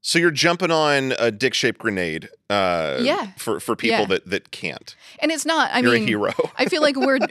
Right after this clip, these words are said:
Speaker 2: we just like to say the word dick over and over again here, but, like, i-, it's not just dicks. Like, sometimes it's also, like, this just looks odd. This minor detail makes this character not look like themselves. Like, um,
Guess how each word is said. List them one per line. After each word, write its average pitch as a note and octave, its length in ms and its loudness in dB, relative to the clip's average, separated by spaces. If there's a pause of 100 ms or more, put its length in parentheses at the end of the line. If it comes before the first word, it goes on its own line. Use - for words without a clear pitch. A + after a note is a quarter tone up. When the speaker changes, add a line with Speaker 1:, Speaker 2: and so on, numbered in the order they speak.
(160)
Speaker 2:
we B3 100 0
just A#3+ 240 -2
like A3 200 0
to G#3+ 100 -2
say G3+ 240 -2
the F#3+ 100 -6
word F#3 300 -6
dick G#3 240 -2
over G#3+ 200 -2
and F#3+ 80 -4
over G#3+ 200 0
again F#3+ 240 -6
here, F#3+ 160 -4
but, F#3 200 -4
like, F#3 360 -2 (120)
i-, G3+ 180 -14
it's - 140 -2
not C#4 220 2
just G3+ 240 -6
dicks. - 320 -6
Like, G#3 140 -2
sometimes A3+ 500 -4
it's G3 220 -6
also, F#3+ 340 -4
like, F3 380 -6 (120)
this F#3+ 380 -2
just A3 180 -2
looks G#3+ 220 -6
odd. F3+ 560 -2
This G3 340 -4
minor G3 400 -2
detail F3+ 400 -4
makes F3 280 -10
this F3+ 180 -8
character F3 400 -6
not E3 240 -6
look A3 160 -4
like G3 220 -4
themselves. F3+ 600 -4
Like, E3 320 -8 (540)
um, F3 320 -4